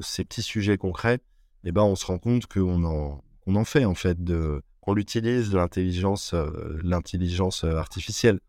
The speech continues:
Bon, par exemple, dans nos luminaires, euh, il y a, euh,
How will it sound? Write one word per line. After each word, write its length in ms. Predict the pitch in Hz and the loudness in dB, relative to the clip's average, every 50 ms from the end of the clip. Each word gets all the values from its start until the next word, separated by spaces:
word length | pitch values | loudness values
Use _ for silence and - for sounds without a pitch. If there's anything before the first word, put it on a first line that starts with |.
| _ _ _ - _ _ _ _ - | _ _ _ -20 _ _ _ _ -8
Bon, 140 | 82 95 98 | -6 -6 -4
par 180 | - 85 78 | -4 -4 -4
exemple, 420 | 80 82 82 87 85 98 107 113 110 | -4 -4 -4 -2 0 2 2 2 2
dans 120 | 95 95 | 2 2
nos 120 | 92 95 | 2 2
luminaires, 760 | 92 95 98 98 98 95 90 90 92 98 110 120 127 120 107 | 2 2 0 0 0 0 2 2 2 4 4 2 2 2 0
euh, 240 | 98 87 85 82 80 - _ _ _ _ _ _ _ - | 0 0 0 -2 -2 -6 _ _ _ _ _ _ _ -8
il 80 | - 80 | -4 0
y 60 | 87 | 2
a, 320 | 85 90 95 95 95 90 | 2 4 2 2 2 0
euh, 140 | 85 80 78 | -2 -4 -6